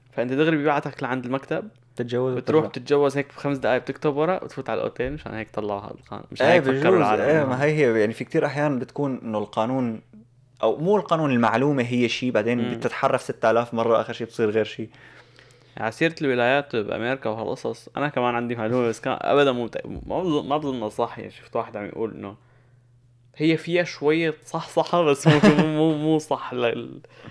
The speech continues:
Speaker 1: آه، كاملة، يعني مو، ما
Speaker 2: إيه.
Speaker 1: في محل بين ولايتين،
Speaker 2: مم.
Speaker 1: أيدوهو، أيداهو، نسيت شو اسمه. المهم اس-، اسم،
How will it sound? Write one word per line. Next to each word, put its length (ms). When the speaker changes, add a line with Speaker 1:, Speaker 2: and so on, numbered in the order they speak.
Speaker 1:
آه، 400
كاملة، 320
يعني 220
مو، 200
ما 180
Speaker 2:
إيه. 160
Speaker 1:
في 520
محل 400
بين 220
ولايتين، 720
Speaker 2:
مم. 220
Speaker 1:
أيدوهو، 640
أيداهو، 480
نسيت 260
شو 140
اسمه. 400
المهم 200
اس-، 200
اسم، 340